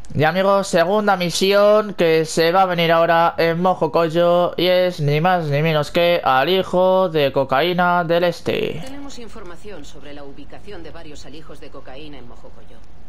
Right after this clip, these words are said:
Speaker 2: Debéis localizarlos y destruirlos para presionar al narco de Mojocoyo.
Speaker 1: Vamos, amigos, a destruir el segundo alijo de cocaína.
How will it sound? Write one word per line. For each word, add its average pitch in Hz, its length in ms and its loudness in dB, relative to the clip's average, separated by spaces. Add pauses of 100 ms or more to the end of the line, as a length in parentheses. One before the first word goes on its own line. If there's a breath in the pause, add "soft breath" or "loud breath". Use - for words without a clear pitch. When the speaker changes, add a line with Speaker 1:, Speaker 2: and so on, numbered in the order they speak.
(160)
Speaker 2:
Debéis 170 300 -10
localizarlos 170 720 -10
y 127 60 -10
destruirlos 202 640 -10
para 170 160 -10
presionar 147 460 -10
al 127 120 -10
narco 147 320 -10
de 120 80 -10
Mojocoyo. 117 520 -10 (1300)
Speaker 1:
Vamos, 175 380 2
amigos, 202 520 4
a 185 80 6
destruir 196 800 2 (500 loud breath)
el 160 260 4
segundo 185 560 2
alijo 196 360 2
de 170 120 2
cocaína. 139 720 2